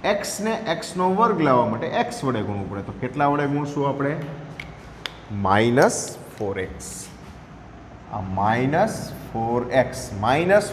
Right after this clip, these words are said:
ફોર એક્સ ગુણ્યા એક્સ એટલે માઇનસ ફોર એક્સ નો સ્ક્વેર. ઓછે વત્તે ઓછા ચાર એક્સ ગુણ્યા એક્સ એટલે આ આવશે ચાર એક્સ. આ વત્તા, વત્તા,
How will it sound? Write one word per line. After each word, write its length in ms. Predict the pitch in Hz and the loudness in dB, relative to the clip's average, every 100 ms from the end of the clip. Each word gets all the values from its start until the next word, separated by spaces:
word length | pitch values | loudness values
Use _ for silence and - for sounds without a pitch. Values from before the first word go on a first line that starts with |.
| - | 4
ફોર 200 | 165 185 | 6 8
એક્સ 220 | 190 - | 4 0
ગુણ્યા 380 | 165 170 170 170 | -6 0 6 6
એક્સ 200 | 165 143 | 4 -4
એટલે 160 | 143 | -4
માઇનસ 760 | 123 113 117 127 143 165 160 - - | -4 0 2 2 0 -2 -2 -6 -6
ફોર 240 | 143 151 139 127 | -2 -2 -2 -4
એક્સ 320 | 127 - 135 | -6 -8 -6
નો 160 | 131 | -4
સ્ક્વેર. 460 | 131 - - 131 131 131 - - - - - - - - | -6 -10 -4 -2 -2 -4 -12 -14 -14 -16 -16 -18 -8 4
ઓછે 540 | 180 196 - 226 226 | 4 4 4 4 6
વત્તે 920 | 220 160 170 - 156 170 170 180 180 - - 135 | 6 4 2 0 -4 -2 -2 -2 -6 -10 -8 -4
ઓછા 480 | 135 135 135 131 131 - - - - - - - - | -4 -2 -2 -2 -4 -12 -16 -18 -18 -18 -20 -16 4
ચાર 280 | 156 151 190 | 10 10 10
એક્સ 320 | 240 240 165 | 6 2 -4
ગુણ્યા 420 | 165 180 180 180 185 | -2 0 2 0 4
એક્સ 360 | 202 196 - - - | 4 4 -8 -8 -10
એટલે 300 | 147 147 - - | -8 -8 -8 2
આ 280 | 147 156 139 | 6 6 6
આવશે 540 | 131 - 143 156 120 107 - - - | 2 -4 -6 -4 -6 -10 -12 -16 -12
ચાર 200 | 107 95 | -8 -6
એક્સ. 360 | 92 - - - - - - - - - - - - - | -8 -12 -16 -16 -18 -18 -20 -20 -20 -20 -20 -18 -16 -6
આ 100 | 101 | -6
વત્તા, 920 | 92 92 120 - - 165 196 220 - - - - - - 101 | -4 0 0 0 4 6 6 2 -6 -12 -14 -18 -20 -16 -8
વત્તા, 400 | 117 120 - 92 | -6 -6 -8 -8